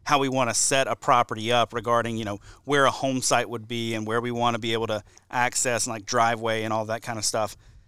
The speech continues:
Um, so, but we're, we're trying to figure out, ex-, you know, what town or state even we're going to buy in. And one of the concerns that comes up for me as I think about deer hunting, you know, my own ground and getting more into the habitat piece,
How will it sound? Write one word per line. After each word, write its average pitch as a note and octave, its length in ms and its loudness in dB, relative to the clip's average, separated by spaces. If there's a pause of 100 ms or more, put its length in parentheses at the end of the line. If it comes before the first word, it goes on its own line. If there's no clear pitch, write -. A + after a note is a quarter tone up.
(160)
Um, B2+ 400 2 (500)
so, D#3 240 -2 (100)
but E3 120 0
we're, D#3 160 0 (100)
we're D#3 140 0
trying A3+ 220 2
to G3+ 40 0
figure D#3+ 180 2
out, C3+ 120 4
ex-, C3+ 180 -8
you C#3 80 0
know, A#2+ 120 0
what D3 200 2 (300)
town C#3+ 360 4
or G2+ 100 -2
state C#3 520 0
even C3 500 -2
we're C3 140 -4
going B2 280 -2
to A#2+ 80 -4
buy C#3 260 4
in. A#2+ 260 0 (540)
And D#3 180 2
one F3+ 160 4
of C#4+ 80 2
the G#3+ 100 0
concerns C#3 600 0
that A#2 120 -6
comes A2+ 240 -4
up G#2+ 200 -4
for A2+ 100 -8
me F2+ 300 -12 (260)
as C3+ 200 2
I B2+ 120 2
think E3 280 -6
about B2+ 360 4 (260)
deer C3+ 200 2
hunting, B2+ 400 0
you A#2 80 0
know, A2+ 80 -2
my A2 140 2
own B2 240 0
ground A2 420 0
and G#2 120 -6
getting A2 420 -6
more A#2+ 400 0
into A2+ 200 0
the G#2+ 100 -2
habitat G#2+ 520 -4
piece, F#2+ 440 -4